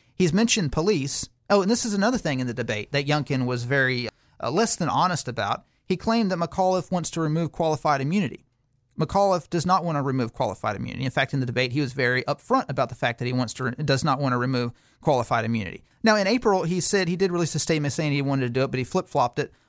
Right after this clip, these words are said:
All that matters is he doesn't, he doesn't support removing it from police officers. So that's another thing, just like the abortion issue that <laughs> Youngkin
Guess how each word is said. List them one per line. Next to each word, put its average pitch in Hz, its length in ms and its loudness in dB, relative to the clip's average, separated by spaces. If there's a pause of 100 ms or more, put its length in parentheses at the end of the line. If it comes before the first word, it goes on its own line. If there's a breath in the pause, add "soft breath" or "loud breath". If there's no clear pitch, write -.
All 233 100 2
that 175 80 2
matters 160 320 2
is 135 160 -2
he - 20 -8
doesn't, 131 320 -4
he 147 100 0
doesn't 143 220 0
support 135 320 -2
removing 143 380 2
it - 100 -4
from 117 140 -2
police 120 280 -4
officers. - 420 -6 (280 soft breath)
So 165 260 4
that's 165 220 0
another 170 220 0
thing, 156 200 -2
just 151 220 -2
like 143 320 0
the 135 240 0
abortion 143 460 0
issue 123 340 -2
that 123 140 -2
<laughs> - 20 -2
Youngkin 143 420 0